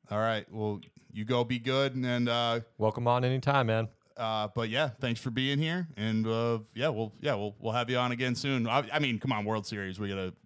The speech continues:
Speaker 1: we gotta get Jake's reaction from the World Series, I think.
Speaker 2: For sure.
Speaker 1: Let Tim know too.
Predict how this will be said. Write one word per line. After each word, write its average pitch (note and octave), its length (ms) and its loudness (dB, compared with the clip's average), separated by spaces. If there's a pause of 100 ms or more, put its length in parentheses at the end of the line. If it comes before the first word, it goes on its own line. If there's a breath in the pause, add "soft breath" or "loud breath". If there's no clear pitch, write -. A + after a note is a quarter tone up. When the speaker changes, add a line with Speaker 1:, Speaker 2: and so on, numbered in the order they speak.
(160)
Speaker 1:
we G#2+ 80 -6
gotta G2+ 160 -2
get G2 140 -6
Jake's F#2+ 240 -6
reaction F#2+ 420 -6
from F#2 100 -6
the F2+ 80 -6
World F2 220 -6
Series, E2+ 300 -8
I E2+ 80 -8
think. F2+ 240 -10 (260)
Speaker 2:
For F#2+ 140 -2
sure. F#2+ 260 -4 (140)
Speaker 1:
Let C3 180 0
Tim E3+ 200 2
know D#3 160 4
too. C#3+ 220 0